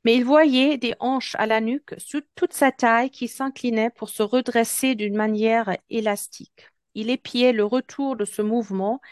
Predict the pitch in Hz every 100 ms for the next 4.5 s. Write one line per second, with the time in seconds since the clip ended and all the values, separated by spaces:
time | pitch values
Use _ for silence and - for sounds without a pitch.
0 | - - - 208 214 208 247 - 262 226
1 | 226 - 254 226 208 214 220 - 269 277
2 | - 185 - - - - 214 - 240 233
3 | 262 233 226 226 226 240 226 196 202 -
4 | 208 175 202 214 247